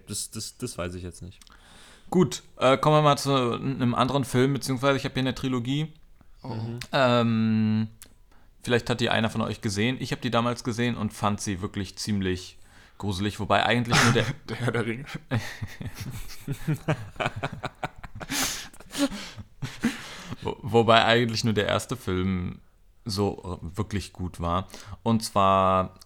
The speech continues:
Speaker 2: Das Omen fand ich damals, äh, sehr gruselig oder spannend. Allerdings, ähm, jetzt, wenn ich ihn jetzt nochmal schaue,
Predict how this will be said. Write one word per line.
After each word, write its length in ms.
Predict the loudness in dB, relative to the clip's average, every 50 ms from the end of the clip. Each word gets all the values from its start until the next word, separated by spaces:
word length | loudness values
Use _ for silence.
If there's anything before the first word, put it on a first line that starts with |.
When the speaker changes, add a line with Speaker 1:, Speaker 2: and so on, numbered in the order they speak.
| -20 -16 -12
Speaker 2:
Das 340 | -4 0 0 0 0 0 0
Omen 480 | 2 2 4 4 4 2 0 -4 -8 -10
fand 380 | -14 -8 -6 -4 -4 -4 -6 -8
ich 160 | -10 -10 -8
damals, 680 | -6 -6 -6 -4 -4 -6 -6 -8 -8 -8 -8 -8 -8 -10 -12 -18 -20 _ _ _ -20 -20 -20 -20 -20 -14 -6
äh, 260 | -4 -2 -2 -2 -4 -6 -12 -20 -20 -16
sehr 720 | -10 -6 -4 -4 -2 -2 -4 -4 -4 -4 -6 -8 -10 -12 -18 -20 _ _ _ _ -20 -16 -14
gruselig 400 | -10 -10 -8 -6 -6 -6 -6 -4
oder 160 | -4 -4 -4
spannend. 540 | -4 -4 -2 0 0 2 2 0 0 0 0
Allerdings, 880 | 2 4 4 4 4 2 2 2 2 2 2 2 0 0 -2 -4 -4 -4 -2
ähm, 580 | 0 0 2 2 2 2 2 0 0 -2 -4 -6 -12 -20 -20 -20 -8
jetzt, 380 | -2 0 0 0 0 0 -2 0
wenn 120 | 2 2
ich 80 | 2 2
ihn 80 | 2
jetzt 160 | 2 2 2 2
nochmal 200 | 2 4 4 4
schaue, 540 | 2 4 4 6 6 6 6 6 4 2